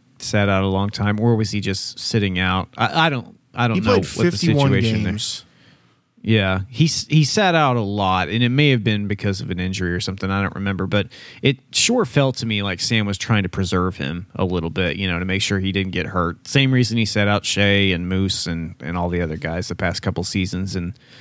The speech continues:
Speaker 1: the back half of the season. So
Speaker 2: Yeah, he, he, he didn't play after February twelfth. He, he hurt his shoulder, and then they, he was kept out the rest of the season.
Speaker 1: Yeah,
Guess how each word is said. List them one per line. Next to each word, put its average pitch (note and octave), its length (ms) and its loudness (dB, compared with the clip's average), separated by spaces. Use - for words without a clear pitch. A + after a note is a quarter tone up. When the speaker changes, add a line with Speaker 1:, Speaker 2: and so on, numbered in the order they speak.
Speaker 1:
the A2+ 100 2
back F#2+ 320 0
half G2 260 0
of F#2+ 80 -2
the F2 100 -4
season. F#2 540 -4
So C3 200 4
Speaker 2:
Yeah, B2 140 6
he, E3+ 80 4
he, F#3+ 420 0
he F3+ 140 2
didn't G3+ 240 0
play D#3+ 560 2
after C3 340 0
February A#2+ 400 -2
twelfth. G2 400 -6
He, G#2+ 180 -4
he A2+ 180 -2
hurt A#2+ 180 0
his G#2+ 80 -4
shoulder, G#2+ 400 -2
and A2 100 -4
then A2 120 -4
they, G#2+ 100 -2
he G#2+ 80 -2
was A2 140 -8
kept - 220 -4
out A2 180 -4
the - 60 -10
rest A2+ 200 -6
of B2 60 -8
the A#2 40 -8
season. A#2+ 380 -8
Speaker 1:
Yeah, F#2+ 300 0